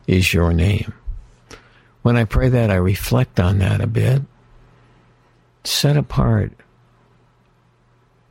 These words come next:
Who is like you? "Your kingdom come. Your will be done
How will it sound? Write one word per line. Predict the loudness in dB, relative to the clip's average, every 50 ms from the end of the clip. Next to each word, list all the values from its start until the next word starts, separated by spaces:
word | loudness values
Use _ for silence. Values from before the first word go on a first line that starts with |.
| _ _ _
Who | -8 -4 -2 0 0
is | 0 0 0
like | 0 0 0 0 -2 -2
you? | -4 -4 -4 -6 -12 -16 -10 -4 -2 -2 0 0 -2 -2 -4 -6 -10 -14 -18 -20 -20 -20 -20 _ _ _ _ _ _ _ _ _ _ _ _ _ _ _ _ _ _ _ _ _ _ _ _ _ _ _ _ _ _ _ _ _ _ _ _ _ _ _
"Your | 0 0 2 0 0
kingdom | -2 0 0 2 2 2 2 0 0
come. | -2 -2 -2 -4 -4 -4 -6 -12 -8 -4 -4 -4 -4 -4 -6 -6 -6 -6 -6 -10 -14 _ _ _ _ _ _ _ _ _ _ _ _ _ -2
Your | 0 2 2 2 2 2 2 0 -2 -2 -2
will | 0 2 2 2 2 2
be | 2 2 2 2
done | 2 2 2 2 2 2 0 0 -2